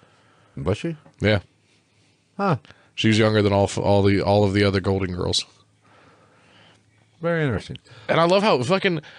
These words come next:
Speaker 2: like, I love how they took Betty White, like, every, like, the nation's grandma, and just made her a fucking crayon eater in that show.
Speaker 1: <laughs> Yeah, exactly.
Speaker 2: She was a total idiot in that show. She played it very well, but I'm like, "You have some respect."
Speaker 1: She's a brilliant actress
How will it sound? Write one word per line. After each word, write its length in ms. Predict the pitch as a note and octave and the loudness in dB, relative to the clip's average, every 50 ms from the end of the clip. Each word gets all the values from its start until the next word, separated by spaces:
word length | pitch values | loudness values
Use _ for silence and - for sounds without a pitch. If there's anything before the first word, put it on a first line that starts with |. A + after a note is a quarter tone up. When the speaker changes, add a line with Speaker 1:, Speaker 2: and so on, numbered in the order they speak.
| - - | -8 -2
Speaker 2:
like, 160 | D#3+ F3 D#3+ | 0 0 2
I 60 | D#3+ E3+ | 2 0
love 180 | F#3+ G3+ A3+ | 2 2 2
how 100 | C4 C4 | 2 2
they 140 | G#3+ G3 F3+ | 2 2 0
took 260 | - - F#3 C#3 A2 | 2 0 -2 0 0
Betty 280 | F#2+ C3 C#3 D3 D#3+ D3 | 0 0 2 2 2 0
White, 380 | B2 A2+ B2 A#2+ G#2+ F#2 D2+ | 2 2 2 2 2 0 -2
like, 160 | F#2 G#2+ G#2 G2 | -2 -4 -2 0
every, 260 | A2+ A#2 A#2+ C3+ C3+ | 0 2 4 4 4
like, 340 | B2 A#2+ A2+ A#2+ A#2 G#2+ G#2 | 2 2 0 0 0 0 0
the 100 | B2 A#2 | 0 0
nation's 460 | B2 B2 C3 C3+ - - D3+ B2+ A#2 | 2 2 2 2 2 0 0 -2 -2
grandma, 560 | G2+ A2 A2+ G#2 A2+ A#2 A2+ G2 F2 E2+ E2+ | 0 0 0 2 2 2 2 2 2 0 0
and 120 | E2+ F2+ | -2 -2
just 140 | F#2+ G#2 G2+ | -2 0 0
made 180 | A2+ A#2 A2+ A2 | 2 2 2 2
her 120 | G#2 F#2+ | 2 2
a 40 | F2+ | 0
fucking 400 | - - - A#2+ A2 - G2 E2+ | -2 -2 -2 -2 -2 -2 -6 -8
crayon 540 | - - - A2 A2 A#2+ A2+ G2+ F2+ E2 E2+ | -6 -2 0 2 2 2 2 2 0 0 -2
eater 260 | E2 E2 D#2+ E2 E2 | -2 -4 -4 -4 -4
in 120 | E2+ F2 F2+ | -6 -6 -6
that 180 | F2 F2+ F2 | -4 -4 -4
show. 360 | - - G2 E2+ D#2+ D#2 E2+ - | -2 -2 -4 -4 -6 -6 -10 -12
Speaker 1:
<laughs> 40 | - - - - - - D#2 - | -16 -20 -20 -16 -14 -12 -8 -4
Yeah, 140 | F#2+ G2+ | -2 -2
exactly. 680 | F#2+ D#2+ D#2 D2 C2 C#2 D2 D2 D2+ - - A2+ G#2 F#2+ _ | -2 -2 -4 -6 -6 -4 -4 -4 -4 -6 -8 -12 -14 -14 _
Speaker 2:
She 140 | - - E3+ | -4 -2 0
was 80 | F3 E3+ | 2 2
a 60 | D#3+ - | 0 0
total 580 | - - - B2+ C3+ C#3 C#3 C#3+ D3 D3 D3+ - | -2 -6 -2 2 4 4 4 4 4 4 2 2
idiot 500 | B2+ B2+ B2+ B2+ B2+ B2 A#2 A2 G#2+ G#2+ | 2 4 4 6 6 4 4 2 0 0
in 80 | A2 A2 | -2 0
that 180 | G#2+ G#2 G2+ | 0 0 0
show. 160 | - - A#2 | 2 2 2
She 220 | G#2+ - - E3+ E3 | 2 2 2 2 2
played 260 | - D#3 E3 F#3 G3 | 2 2 2 4 4
it 120 | F#3 B2 | 2 0
very 280 | G#2+ A2 B2+ C3 C#3+ C#3 | 0 0 2 2 4 4
well, 300 | A#2 A2 B2+ C#3 C#3 B2 | 4 4 4 4 4 2
but 100 | A#2+ B2+ | 2 2
I'm 100 | B2+ C#3 | 2 2
like, 200 | C#3+ C3+ C3+ - | 2 2 2 2
"You 120 | E3+ G#3+ B3 | 2 0 2
have 220 | F3+ G3+ F3+ C#3+ | 2 2 0 0
some 220 | - - C#3 A2+ G#2+ | 0 0 -2 0 0
respect." 800 | F#2+ - - - - - - - A#2 F2 - - - - - _ | 0 0 0 0 0 -2 -2 -2 -2 -2 -4 -10 -20 -20 -20 _
Speaker 1:
She's 200 | _ - G2 E2 | _ -18 -14 -14
a 40 | D#2 | -14
brilliant 440 | - - F2+ F#2 F2+ F2+ F2 - - | -12 -8 -8 -6 -6 -6 -8 -10 -10
actress 500 | D2+ D2 - - - - - - - | -12 -12 -14 -14 -20 -20 -20 -20 -20